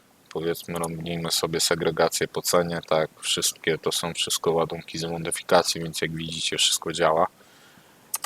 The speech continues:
E, mapa sama w sobie też jest rozległa, to jest ta mapa, której używam na co dzień na single playerze, więc też ona załadowała się nam bez żadnego problemu, tak?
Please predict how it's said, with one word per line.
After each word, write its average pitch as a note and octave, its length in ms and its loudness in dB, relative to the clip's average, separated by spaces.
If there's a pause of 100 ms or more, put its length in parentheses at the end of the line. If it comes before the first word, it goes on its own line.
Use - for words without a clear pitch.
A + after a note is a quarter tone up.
E, D#2+ 280 -4
mapa F2+ 600 8
sama F#2 420 4
w - 60 -6
sobie F2 420 2
też - 580 2 (300)
jest - 280 -6
rozległa, F2 680 4
to E2+ 160 -4
jest - 200 -4
ta F2 60 -2
mapa, E2+ 320 0
której E2 420 -2
używam E2+ 360 0
na E2+ 160 -2
co F2+ 180 0
dzień E2+ 180 -6
na E2 140 -4
single F2 320 -4
playerze, G2 600 6 (840)
więc E2+ 320 -4
też - 500 4
ona E2+ 420 -2 (220)
załadowała E2 680 4
się - 260 2
nam D#2+ 200 -6
bez D#2+ 100 -2
żadnego D#2 480 -4
problemu, D2 460 -4 (180)
tak? D2+ 140 -4